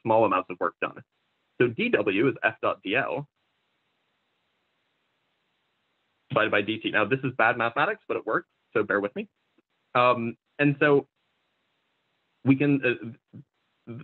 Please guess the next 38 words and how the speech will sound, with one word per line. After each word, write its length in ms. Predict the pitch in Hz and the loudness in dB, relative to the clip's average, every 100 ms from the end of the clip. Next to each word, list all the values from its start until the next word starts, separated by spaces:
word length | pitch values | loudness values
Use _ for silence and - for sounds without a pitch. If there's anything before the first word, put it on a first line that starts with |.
| - | -6
the 160 | 110 113 | -2 0
F 140 | 190 - | 0 -2
is 100 | 123 120 | -8 -4
not 260 | 120 123 | -4 -2
infinitesimal, 640 | 117 113 98 98 - 95 143 | -6 -4 -4 -6 -8 -10 -8
so 80 | 104 | -6
we 80 | 101 | -6
can 120 | 107 | -8
just 120 | 92 - | -10 -8
pull 120 | 101 | -6
it 80 | 92 | -2
out. 180 | 123 147 | -2 -4
So 100 | - | -8
this 80 | 113 | -8
is 60 | 110 - | -6 0
F 180 | 165 127 _ _ _ _ _ _ _ _ 180 | 0 0 _ _ _ _ _ _ _ _ 0
dot 320 | 190 110 120 _ _ | 2 2 -2 _ _
D 140 | 123 113 | -4 0
L 160 | 101 | 0
D 120 | 107 120 | -2 -4
T. 220 | - - 151 _ _ _ _ _ _ _ _ _ _ _ _ _ _ _ _ _ _ _ _ _ - | -4 -4 -12 _ _ _ _ _ _ _ _ _ _ _ _ _ _ _ _ _ _ _ _ _ 0
Now 140 | 143 | 2
remember 400 | 147 175 240 135 | 4 2 2 2
that 240 | 123 123 117 | 0 -4 -4
D 160 | 135 | -2
L 300 | 156 196 120 | 0 0 0
represented 600 | 113 120 131 123 123 117 117 _ _ - | 0 0 -2 -2 -2 -4 -6 _ _ -10
the 140 | 113 - | -10 0
small 280 | 143 165 165 | 2 2 0
path 200 | - 131 135 | -2 -2 0
that 120 | 113 107 | -4 -2
the 80 | 107 | -4
object, 400 | 104 104 98 - _ - | -4 -2 -4 -4 _ -2
or 80 | 110 | -2
the, 100 | 101 - | -2 -6
the, 200 | 107 104 110 | -4 -2 -2
the 140 | 110 | -4
small 380 | - 123 131 131 | 2 4 4 2